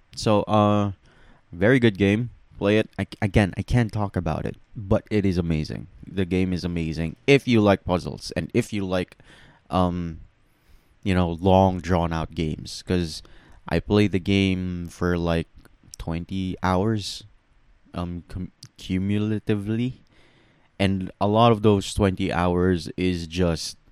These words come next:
you know, just learning.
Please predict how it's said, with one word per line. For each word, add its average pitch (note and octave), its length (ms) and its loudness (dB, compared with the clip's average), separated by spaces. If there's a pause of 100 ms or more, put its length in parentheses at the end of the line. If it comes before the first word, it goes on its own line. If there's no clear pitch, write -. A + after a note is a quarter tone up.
(1500)
you G2 160 -4
know, D2+ 160 -8
just D#2+ 300 -12 (760)
learning. F2 560 2